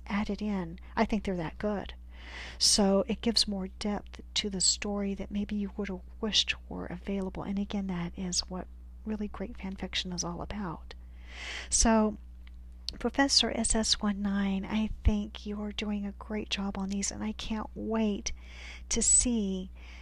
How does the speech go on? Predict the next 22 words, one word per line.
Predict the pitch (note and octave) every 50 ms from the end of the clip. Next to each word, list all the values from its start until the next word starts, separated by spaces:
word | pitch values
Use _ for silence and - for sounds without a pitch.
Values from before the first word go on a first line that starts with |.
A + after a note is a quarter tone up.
| - - - - - -
what | - - - B3+ C#4
unfolds | C#4+ C4 B3+ A#3+ - - A3+ A3 G#3+ G#3 - - -
with | G#3+ - -
the | - G3+
rest | - G#3 G3+ G3 - - -
of | G3+ - -
your | G3+ G3
series. | F#3+ - - - G#3 G3+ G#3 G#3 G#3 -
To | - - A#3
me, | A#3+ A#3
these | G#3+ G#3+ G3+ -
are | G3+
perfect | - - - - G#3 - - - - -
as | G3+ G3 G3+ G3 -
is. | G3 G3+ G#3 G#3 G3+ -
They | - G#3 G3+
are | G#3 G#3 -
really | G#3+ G3+ - A#3 G#3+ G#3+ G#3 -
good. | - - - G3+ G3+ G3 G3 F#3 - - - - - - - - - - - -
And | - G#3+ A3 A3 G#3 G#3 G3+ G3 G3 - - - - - -
thank | - C4 C4 C4+ C4+ - -
you | A3 G#3+ G3+ G3 -